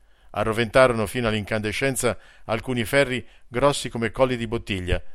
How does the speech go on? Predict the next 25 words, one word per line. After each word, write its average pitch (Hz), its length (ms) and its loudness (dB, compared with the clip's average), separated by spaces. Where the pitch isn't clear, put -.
glieli 117 220 0
immersero 123 520 2
più 143 160 -2
e 131 40 0
più 123 140 -4
volte 127 260 2
nella 120 200 0
schiena. 82 460 -4
C'era, 127 400 4
fra - 220 -2
i 110 80 2
torturatori, 110 800 -2
un 131 160 -4
medico. 87 500 -4
Prima 127 240 -2
ancora 127 320 4
che 120 140 0
uno 127 120 2
di 113 120 -2
quei 113 160 -2
ferri 120 200 2
arroventati 101 760 -2
penetrasse 113 540 0
nelle 95 200 -2
carni, 127 460 0